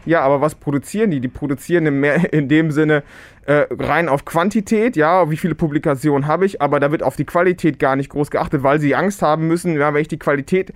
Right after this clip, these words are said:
wenn ich die Quantität nicht bringe, ja, dann verliere ich sozusagen meinen Job oder wird, der wird nicht weiter verlängert. Ich glaube, das ist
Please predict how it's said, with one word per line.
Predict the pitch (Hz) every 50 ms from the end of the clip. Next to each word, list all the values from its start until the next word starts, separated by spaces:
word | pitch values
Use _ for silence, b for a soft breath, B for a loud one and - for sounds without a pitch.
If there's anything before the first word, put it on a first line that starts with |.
| b b
wenn | - 151
ich | 156
die | - 156
Quantität | - - 170 202 202 156 - - 160 -
nicht | 131 135 - -
bringe, | 131 151 160 165 170 B B B B B B -
ja, | 147 147
dann | 143 143 151 139
verliere | - 170 151 151 185 185 156
ich | 147 -
sozusagen | 156 131 - 147 139 123 131 127 135 139 135
meinen | 127 131 135 123
Job | 143 147 147 -
oder | 139 131 135 143
wird, | 143 -
der | 139 131 131
wird | 139
nicht | - 131 127
weiter | 135 143 156 143 120
verlängert. | - - 120 113 117 117 113 113
Ich | 127 - -
glaube, | 139 123 143 143 123
das | 135 131 175 -
ist | 135 147 -